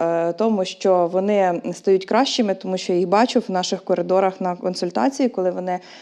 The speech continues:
е, приходять, вони стають більш акуратними, вони слідкують за собою.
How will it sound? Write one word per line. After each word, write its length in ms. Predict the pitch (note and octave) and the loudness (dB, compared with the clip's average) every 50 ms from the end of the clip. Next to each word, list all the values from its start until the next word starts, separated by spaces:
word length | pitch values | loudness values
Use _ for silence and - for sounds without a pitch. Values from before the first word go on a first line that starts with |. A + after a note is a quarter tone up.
| - _ - | -10 _ -2
е, 80 | F#3+ | -2
приходять, 640 | F#3 - F#3 F3+ - A3 A#3 C4 A3+ A3+ G3 - F#3 | 0 0 -4 -4 -2 0 0 2 2 2 0 -2 -4
вони 580 | F3+ F#3+ F#3+ G3+ G#3+ A3 A3 G#3+ G3+ F#3+ F3+ F3 | -6 -4 -2 0 0 2 2 2 2 2 0 -2
стають 560 | F3 - - F#3 F3+ F#3 G3+ G3+ F#3+ F#3+ - | -4 -4 -4 -4 -2 2 2 0 0 0 -2
більш 260 | F3 F#3+ F#3 F3 - | -2 -2 -2 -2 -4
акуратними, 1000 | - G3+ G3+ - - G#3+ G3+ F#3+ F#3 F#3 - F#3+ F#3+ F#3 F#3 F#3 F3+ F3+ F3+ F3 | -4 -6 -4 0 0 2 2 2 2 0 -2 -2 -2 0 0 0 0 0 0 0
вони 200 | F3 F3+ F3+ F#3+ | 0 -2 -2 -2
слідкують 580 | F#3+ - G#3+ G#3 G#3 - - G#3+ G#3+ G#3+ G3+ F#3+ | -4 -2 -2 -2 -2 0 2 6 6 6 6 4
за 100 | G3 G3 | -2 -8
собою. 540 | - - F#3 F3+ G3 A3+ C4+ D#4 D4+ A#3 | -6 -6 -6 -2 -2 0 0 0 0 -2